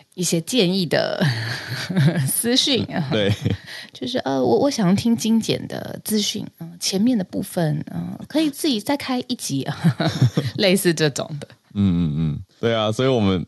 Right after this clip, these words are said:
Speaker 2: 我们，<laughs> 这是一个默契耶，真的是。
Speaker 1: 对啊。
Speaker 2: 当然跟大家分享一下，也节目做两年了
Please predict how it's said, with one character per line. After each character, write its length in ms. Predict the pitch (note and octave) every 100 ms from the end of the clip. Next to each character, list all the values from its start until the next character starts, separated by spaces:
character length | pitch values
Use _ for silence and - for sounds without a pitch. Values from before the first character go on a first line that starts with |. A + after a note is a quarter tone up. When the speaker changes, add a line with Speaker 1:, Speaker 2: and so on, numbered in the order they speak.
| F#2
Speaker 2:
我 140 | G2
们， 180 | F#2+ F#2+ - _ _
<laughs> 320 | - - -
这 140 | D3+ D3
是 80 |
一 20 | C3
个 80 |
默 240 | B2 C3+ A#2
契 320 | - - F#2+
耶， 180 | - G2 - _
真 160 | G2+ F#2+
的 60 |
是。 60 | F2+
Speaker 1:
对 120 | F3
啊。 420 | E3 D#3+ D3+ C#3+ D3+ _ -
Speaker 2:
当 140 | G2
然 80 | G2
跟 100 | G2+
大 100 | G2+
家 80 | G#2
分 220 | G#2 G#2
享 220 | G#2 D2 D2+
一 20 |
下， 180 | E2 D2+ - - - - -
也 220 | G2+ G2+ -
节 180 | B2+ C#3
目 160 | G3+
做 180 | F#3+ F3+
两 260 | C#3+ G#2 G2+
年 160 | F#2+
了 240 | F#2 G#2+